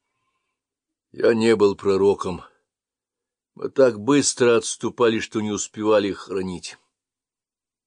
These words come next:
В тысяча девятьсот сорок четвёртом году началось наступление, и опять не успевали хранить своих. Сваливали всех, и наших, и немцев, в одну яму, чтобы избавиться от вони. Когда-то я прочёл у Ленина:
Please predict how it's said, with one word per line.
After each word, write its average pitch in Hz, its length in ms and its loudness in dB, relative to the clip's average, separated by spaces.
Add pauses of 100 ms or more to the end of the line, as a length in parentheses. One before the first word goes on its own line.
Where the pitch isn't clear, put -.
(400)
В - 120 -20
тысяча 170 360 -4
девятьсот 101 380 -2
сорок 98 220 0
четвёртом 98 520 -2
году 98 180 0
началось 98 460 -2
наступление, 98 680 -2 (280)
и 90 80 -6
опять 98 220 0
не 101 100 -4
успевали 101 640 0
хранить 101 440 -10
своих. - 400 -14 (760)
Сваливали 92 580 -4
всех, - 500 -12 (1000)
и - 60 -18
наших, 127 540 -2
и 80 60 -10
немцев, 87 440 -6
в 78 100 -4
одну 85 280 -2
яму, 85 400 -2
чтобы 78 320 -14
избавиться 73 600 -10
от - 120 -16
вони. 78 300 -10 (1600)
Когда-то 190 1080 0
я 139 280 0
прочёл 147 500 -4
у 143 100 -4
Ленина: 101 600 -2